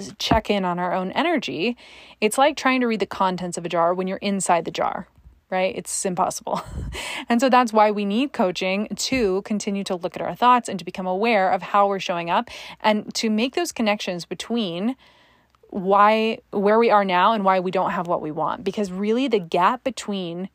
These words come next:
you, if you're listening to this podcast, you're creative, you're,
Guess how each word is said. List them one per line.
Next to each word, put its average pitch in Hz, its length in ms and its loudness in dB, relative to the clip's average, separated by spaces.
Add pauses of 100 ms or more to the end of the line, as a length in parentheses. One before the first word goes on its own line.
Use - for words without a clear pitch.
you, 196 220 -2
if 160 140 -8
you're 294 160 2
listening 277 320 0
to 269 40 -2
this 247 80 -4
podcast, 170 580 0
you're 208 200 0
creative, 208 560 0 (380)
you're, 185 360 0